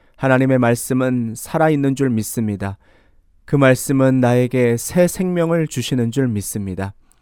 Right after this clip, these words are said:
그 하나님의 말씀 힘입어 살아가는 자들 되게 도와주옵시고 그 말씀을 통하여 변화되고 회복되는 시간 될 수 있도록 인도하여 주시옵소서. 오늘 하나님 앞에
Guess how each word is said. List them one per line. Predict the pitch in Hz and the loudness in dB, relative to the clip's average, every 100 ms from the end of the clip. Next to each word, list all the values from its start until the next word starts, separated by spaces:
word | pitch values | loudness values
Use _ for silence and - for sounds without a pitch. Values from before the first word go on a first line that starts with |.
| _ _ _ | _ _ _
그 | - 123 | -6 -2
하나님의 | 120 135 127 127 123 | 0 0 0 2 2
말씀 | 117 127 - - 127 120 | 2 2 0 -2 -2 -2
힘입어 | - - 185 170 156 | -6 -4 -2 0 -2
살아가는 | - 165 156 156 | 0 -2 0 -2
자들 | 139 127 131 | -4 -4 -4
되게 | 123 131 | -4 -4
도와주옵시고 | 110 104 110 92 - - - 101 _ _ _ _ _ | -4 -6 -6 -10 -10 -10 -10 -12 _ _ _ _ _
그 | - | -2
말씀을 | 117 113 - 131 | 0 0 0 -2
통하여 | 127 143 131 123 123 117 - | 0 0 2 2 2 -2 -6
변화되고 | 120 117 135 131 123 120 120 | -2 2 2 2 0 -2 -4
회복되는 | - 202 190 - 160 | -2 -2 0 0 -2
시간 | 156 - 151 | -2 -4 -6
될 | 147 110 | -4 -4
수 | - | -4
있도록 | 107 - 123 170 _ _ - | -8 -4 -2 -2 _ _ -10
인도하여 | 113 110 113 110 104 104 104 | -6 -2 -2 -2 -2 -4 -6
주시옵소서. | - 95 90 - 107 - 95 _ _ _ _ _ _ _ | -10 -14 -14 -14 -14 -12 -12 _ _ _ _ _ _ _
오늘 | 131 147 147 | 0 2 2
하나님 | 165 160 156 | 2 4 2
앞에 | 143 - 147 139 127 | 0 0 2 2 0